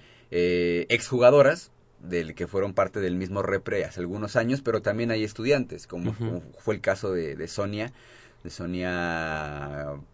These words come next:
Speaker 1: Vargas, que fue la, una de las chicas que falleció. Y finalmente es así, ¿no? Tienes que estar buscando la manera de cómo foguearte, ¿no?
Speaker 2: Foguear.
Speaker 1: No es,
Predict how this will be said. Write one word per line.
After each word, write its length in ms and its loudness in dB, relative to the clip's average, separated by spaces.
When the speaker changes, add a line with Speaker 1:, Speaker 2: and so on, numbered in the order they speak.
Speaker 1:
Vargas, 420 2
que 180 -20
fue 140 -10
la, 260 -8
una 140 -6
de 80 -2
las 80 -4
chicas 260 -6
que 80 -12
falleció. 460 4
Y 80 -6
finalmente 380 8
es 60 6
así, 200 4
¿no? 200 0
Tienes 240 -2
que 80 -6
estar 220 2
buscando 800 6
la 100 4
manera 560 6
de 240 2
cómo 400 2
foguearte, 540 4
¿no? 100 -2
Speaker 2:
Foguear. 160 -4
Speaker 1:
No 240 4
es, 280 -2